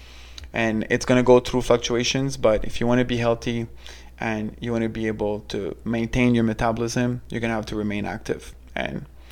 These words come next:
give some love to the weights. Okay, last point. So, uh, am I saying that your metabolic rate never drops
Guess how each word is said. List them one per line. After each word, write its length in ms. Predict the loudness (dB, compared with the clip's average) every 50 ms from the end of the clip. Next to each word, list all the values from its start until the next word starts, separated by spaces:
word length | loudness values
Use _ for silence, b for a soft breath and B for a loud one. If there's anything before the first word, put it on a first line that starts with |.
| b b b b -2
give 160 | 0 0 2
some 160 | 4 4 4 6
love 220 | 6 6 4 4
to 100 | 0 -4
the 80 | -4 -2
weights. 360 | -4 -4 -6 -6 -10 -12 -12 -12 -10 -10 B B B B B B B 0 2
Okay, 220 | 8 10 12 12
last 320 | 12 12 12 12 12 10 10
point. 340 | 10 10 10 8 6 2 -6 -10 -12 b b b b b b -20 -20 -20 -20 -20 -20 -18 -18 -18 -18 -18 -18 -16 B B B B B B B
So, 220 | 8 12 12 12 12
uh, 340 | 12 12 12 12 12 12 12 12
am 100 | 12 12
I 140 | 12 12
saying 440 | 12 10 8 8 8 10 8 8 8
that 280 | 10 10 8 8 8 6
your 100 | 6 8
metabolic 500 | 10 10 12 12 12 10 10 10 6 6
rate 280 | 6 6 6 6 4
never 260 | 4 4 6 8 6 6
drops 640 | 6 8 8 8 8 6 2 -4 -6 -6 -8 -12